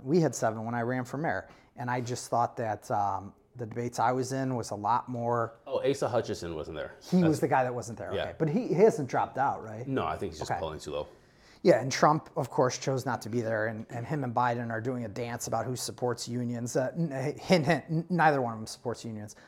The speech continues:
Speaker 1: Um, <laughs> but the seven of them,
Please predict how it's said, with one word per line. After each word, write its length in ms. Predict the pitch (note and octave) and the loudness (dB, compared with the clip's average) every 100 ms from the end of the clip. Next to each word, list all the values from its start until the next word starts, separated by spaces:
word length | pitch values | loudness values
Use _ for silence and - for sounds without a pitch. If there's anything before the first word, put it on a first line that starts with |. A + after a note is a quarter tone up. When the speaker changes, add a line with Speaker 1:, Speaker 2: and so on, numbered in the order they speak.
| - - | -10 6
Speaker 1:
Um, 320 | D#3+ D3+ C3+ - - - - - - C#4+ | 8 10 8 4 -4 -8 6 6 8 4
<laughs> 640 | A#3 - - - - - | 4 -4 -10 -10 -12 2
but 320 | C#3+ D#3 D#3 | 8 8 10
the 80 | D#3+ | 4
seven 380 | - F#3 G#3 A3+ | 6 6 6 4
of 100 | D#3+ | 0
them, 220 | C3+ A#2+ | 0 -2